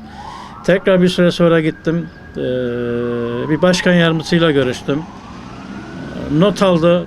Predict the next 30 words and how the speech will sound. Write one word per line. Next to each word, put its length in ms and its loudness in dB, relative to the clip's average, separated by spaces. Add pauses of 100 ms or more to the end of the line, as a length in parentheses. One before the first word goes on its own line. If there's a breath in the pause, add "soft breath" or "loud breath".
bana 220 2
döneceğini 440 2
söyledi, 340 -2
hala 440 2
dönecek. 380 -4 (400)
Sekiz 340 -6
dokuz 280 -4
ay, 120 0
on 140 -2
ay 140 0
oldu. 340 -6 (920 loud breath)
Tekrar 380 2
gittim, 400 0
bir 80 2
başkan 280 2
yardımcısıyla 520 0
görüştüm. 580 -4
Yine 200 -4
il 120 -2
başkanıyla 520 -4
görüşemedim. 680 -6 (1300 loud breath)
Ee, 60 -8 (1120)
neyse, 340 2
bir 120 0
sonraki 340 4
gidişimde 460 0
il 140 2
başkanını 440 -2
kapıda 340 -2
yakaladım. 560 -4